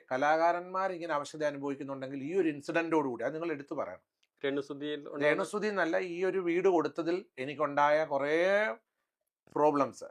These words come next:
Speaker 1: അത് ഞാൻ പുള്ളിക്കാരത്തിയുടെ പേര് ഒരിക്കലും പറയത്തില്ല, രേണുസുധി എന്നൊരു പേര് ഞാൻ പറയുന്നില്ല. ഈ ഒരു കുഞ്ഞുങ്ങൾക്ക് അത് എഴുതി കൊടുത്ത കാരണത്താൽ എന്നെ വളരെയധികം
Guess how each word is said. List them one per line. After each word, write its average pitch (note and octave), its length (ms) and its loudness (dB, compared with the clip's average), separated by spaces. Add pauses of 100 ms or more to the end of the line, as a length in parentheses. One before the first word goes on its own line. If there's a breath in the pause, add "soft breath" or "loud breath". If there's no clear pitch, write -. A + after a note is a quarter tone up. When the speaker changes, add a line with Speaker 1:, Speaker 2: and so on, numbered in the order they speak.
Speaker 1:
അത് B2 220 -8
ഞാൻ C3+ 200 -2
പുള്ളിക്കാരത്തിയുടെ D3+ 500 4
പേര് D3+ 280 2
ഒരിക്കലും D#3 380 0
പറയത്തില്ല, B2+ 340 2
രേണുസുധി C#3 500 -4
എന്നൊരു D#3 200 -2
പേര് C#3 260 -4
ഞാൻ C3 140 -8
പറയുന്നില്ല. A#2 360 -6 (560 soft breath)
ഈ D#3 120 -6
ഒരു G3+ 400 0 (600)
കുഞ്ഞുങ്ങൾക്ക് C#3+ 640 -4
അത് C3+ 160 2
എഴുതി C3 200 -4
കൊടുത്ത B2+ 360 -2
കാരണത്താൽ A#2+ 760 0
എന്നെ B2+ 460 -8 (640)
വളരെയധികം A#2+ 760 -4